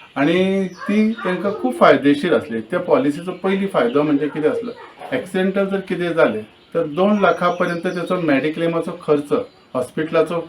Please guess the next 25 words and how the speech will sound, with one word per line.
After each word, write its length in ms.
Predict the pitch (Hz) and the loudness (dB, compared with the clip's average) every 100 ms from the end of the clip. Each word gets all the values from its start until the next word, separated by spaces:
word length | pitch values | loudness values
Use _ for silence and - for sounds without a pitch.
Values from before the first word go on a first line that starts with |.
| - | -4
संपूर्ण 420 | 156 139 285 190 196 - | 0 2 2 0 0 0
खर्च 260 | 147 - 196 220 - | -2 0 -4 -4 -4
घेतात. 280 | 226 - - - _ - - - _ _ - - | -6 -4 -14 -18 _ -20 -20 -20 _ _ -16 -4
आनी 160 | 165 202 | 0 2
जर 300 | 190 220 - - _ _ _ | 8 8 6 -2 _ _ _
तो 100 | 196 | 0
मनीस 420 | 190 185 180 156 - - _ 156 | 2 4 2 0 -4 -20 _ 2
अनेबल 380 | 147 175 180 | 4 4 6
आसलो 240 | 170 - 143 | 4 4 0
काम 280 | - 147 143 | 2 4 4
करपाक, 560 | 131 110 117 113 107 | 2 0 0 -4 -4
कित्याक 260 | 151 175 175 - _ _ _ _ _ _ - | -2 0 0 -4 _ _ _ _ _ _ 0
काम 220 | 160 160 | 2 2
करूंक 220 | 165 156 | 2 4
मेळना 320 | 147 139 113 | 4 4 0
जाल्यार 300 | 113 139 165 | 0 0 0
तेका 200 | 160 180 | 0 -2
दर 260 | 170 196 233 | 0 6 8
म्हयन्याक 320 | 202 147 143 | 6 2 2
मिनिमम 500 | 143 170 202 202 214 214 - | 2 0 0 2 0 -2 -6
वीस 280 | 143 185 185 | -4 -4 -2
हजार 220 | 135 147 | 2 2
तेका 280 | 139 139 196 277 - - - | 2 -4 -4 -6 -12 -10 2
पर 180 | 160 156 | 4 4
मंथ 260 | 151 156 | 2 -2